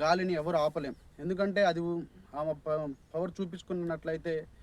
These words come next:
ఏ టైంలో ఎలా వస్తది అని కూడా మనం చెప్పలేం. ఇవాళ మనం ఇప్పుడు అలాగే నోటికొచ్చిన పంటలు మొత్తం ఆగమైనది. అన్-, చాలామంది బాగానే ఉన్నారు, ఒక రైతు తప్ప బాగలేడు. ఎందుకంటే ఒక వర్షం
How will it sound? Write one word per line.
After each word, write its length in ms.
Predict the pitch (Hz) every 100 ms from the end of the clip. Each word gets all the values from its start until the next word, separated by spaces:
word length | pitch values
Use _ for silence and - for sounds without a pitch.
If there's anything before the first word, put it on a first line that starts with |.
| - 160
ఏ 100 | 175
టైంలో 300 | 185 185 175
ఎలా 160 | 175 175
వస్తది 400 | 165 170 165 165
అని 180 | 160
కూడా 180 | 156 160
మనం 200 | 151 143 143
చెప్పలేం. 320 | 139 151 151
ఇవాళ 280 | 147 160 165
మనం 220 | 170 165 147 - - - -
ఇప్పుడు 240 | 170 - - - - - 151
అలాగే 160 | 175 170
నోటికొచ్చిన 500 | 175 202 202 202 190 180
పంటలు 260 | 175 180 190 180
మొత్తం 200 | 170 170
ఆగమైనది. 460 | 165 156 151 143 151 - - 151
అన్-, 160 | 196 - -
చాలామంది 540 | 170 220 226 233 233 233 - - 160
బాగానే 240 | 180 196 170
ఉన్నారు, 200 | 160 135
ఒక 120 | 147 151 151
రైతు 220 | 190 208 185
తప్ప 180 | 170 180 160
బాగలేడు. 260 | 151 156 165
ఎందుకంటే 320 | 180 190 185 165
ఒక 100 | 160 151
వర్షం 240 | 160 190